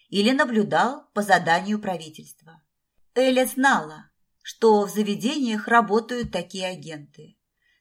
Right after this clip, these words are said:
Следят за тем, что творится, но не беспокоилась. Да и не о чем, незачем. Агенты под прикрытием следили, чтобы сильные маги не затеяли заговор, очередной переговор,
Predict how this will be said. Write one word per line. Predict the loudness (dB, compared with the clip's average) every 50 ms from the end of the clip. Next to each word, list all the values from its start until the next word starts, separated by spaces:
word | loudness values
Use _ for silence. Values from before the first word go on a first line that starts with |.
| -12 -6
Следят | -4 -2 0 4 4 4 4 4 2
за | 0 -2
тем, | 0 0 -2 -2 -2 -2
что | -4 -4 -2
творится, | 2 2 2 2 0 -4 -8 -12 -20 -18 -18 -18 -18 -20 _ _ _ _ -4
но | 0 0 2 2 2 0 -2 -6 -4 -2
не | 0 0 0
беспокоилась. | -2 -4 -6 -6 -8 -8 -8 -10 -12 -12 -12 -14 -18 -20 -20 _ _ _ _ _ _ _ _ _ _ _ _ _ -2
Да | 0 2
и | 4 4 4
не | 4 4 2
о | 0 -2
чем, | -6 -10 -10 -10 -10 -10 -12 -14 _ _ _ _ _ _ -8
незачем. | -4 -2 -2 -2 -4 -4 -8 -12 -14 -18 -18 -20 -20 _ _ _ _ _ _ _ _ -20 -10 _ 2
Агенты | 4 4 4 4 2 2 2 2 0 0
под | -2 -2 -6 -4 -2
прикрытием | -2 -2 -2 -2 -4 -4 -6 -8 -12 -14 -14 -14 -14 -16 -18 -20 -20 _ _ _ _
следили, | -12 -4 -2 -2 -2 0 -2 -4 -4 -4 -6
чтобы | -4 -2 -2 -2 -2 -2 -4
сильные | -4 -4 -4 -4 -4 -4 -6 -8 -4
маги | -2 -2 -2 -2 -4 -8 -12 -16 -20 -20 _ _ _ _ _ -12
не | -8 -6 -4
затеяли | 0 0 0 0 0 -2 -2 -2 -2 -2 -4 -4
заговор, | -2 0 0 0 0 -2 -6 -14 -16 -18 -20 -20 _ _ _ _ _ _ _ _ _ -6
очередной | -4 -4 -2 -2 -4 -4 -4 -6 -6 -8 -8
переговор, | -8 -8 -8 -6 -2 -2 -2 -2 -2 -4 -4 -2 -2 -4 -6 -12